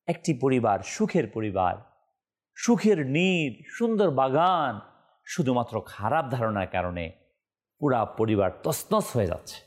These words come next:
শুধু খারাপ ধারণার কারণে। আসুন না,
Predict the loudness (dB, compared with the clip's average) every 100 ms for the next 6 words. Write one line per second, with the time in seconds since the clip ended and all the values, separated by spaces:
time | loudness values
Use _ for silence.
0 | _ _ _ _ _ _ _ _ 0 2
1 | 2 0 -2 -2 -6 -4 -4 -4 -12 -20
2 | _ _ _ _ _ _ _ _ _ _
3 | _ _ _ _ _ _ _ _ -6 -2
4 | 2 2 0